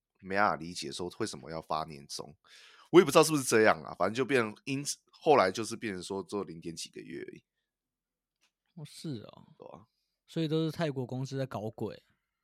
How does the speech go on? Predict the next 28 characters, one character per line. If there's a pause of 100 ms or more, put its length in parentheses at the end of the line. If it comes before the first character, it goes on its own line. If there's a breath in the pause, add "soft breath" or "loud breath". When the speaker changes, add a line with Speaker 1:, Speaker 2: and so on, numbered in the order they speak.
(420)
Speaker 1:
对
啊，
在
那， (560)
这
边
搞
事
啊， (1120 soft breath)
真
的
包
个
红
包
都
不 (100)
够
了。 (1080)
Speaker 2:
嗯， (1600)
真
的。
Speaker 1:
对
啊。 (2500)
啊，
你
有
包，